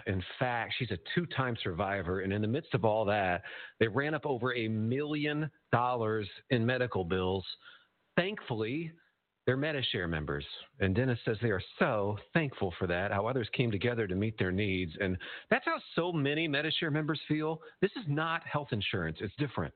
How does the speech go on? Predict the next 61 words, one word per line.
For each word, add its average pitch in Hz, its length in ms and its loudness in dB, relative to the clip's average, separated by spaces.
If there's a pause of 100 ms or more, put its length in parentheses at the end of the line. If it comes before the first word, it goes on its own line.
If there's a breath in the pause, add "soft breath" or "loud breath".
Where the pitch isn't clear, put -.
(360)
You 123 100 4
don't 151 200 0
have 180 140 -2
to - 80 -4
pay 147 180 -2
for 139 140 -2
things 127 240 0
you 123 40 2
don't 120 160 0
believe 110 440 -2
in. 76 260 -2
And 98 320 0
like 101 300 -2
Dennis 147 320 2
found 87 240 2
out, 85 180 0 (380 loud breath)
it 113 80 2
just 170 160 -4
works. 117 400 0 (260)
So 131 80 2
if 120 80 0
you 135 80 2
join 147 420 0
Medi-Share, 123 680 2
not 120 160 2
only 160 180 2
do 117 60 2
you 110 100 2 (160)
save 202 240 4
a 214 60 6
lot 104 200 4
of 92 60 4
money, 95 340 4 (360 loud breath)
the 101 60 -4
typical 131 360 2
family 127 340 2
saves 107 200 0
about 101 280 0
five 120 200 4
hundred 117 220 2
bucks 110 200 2
a 98 80 2
month, 113 400 4
but 92 140 4 (340 loud breath)
you 185 120 6
know 233 120 0
where 214 100 2
your 135 100 2
money's 147 360 0
going 151 340 0
each 101 240 0
month. 85 280 0 (200)
You're 101 120 4
helping 160 540 0
people, 101 520 -2
and 107 80 -2
if 113 80 -2
the - 80 -4
time 139 260 -2
should 120 140 -4
come, 240 320 -2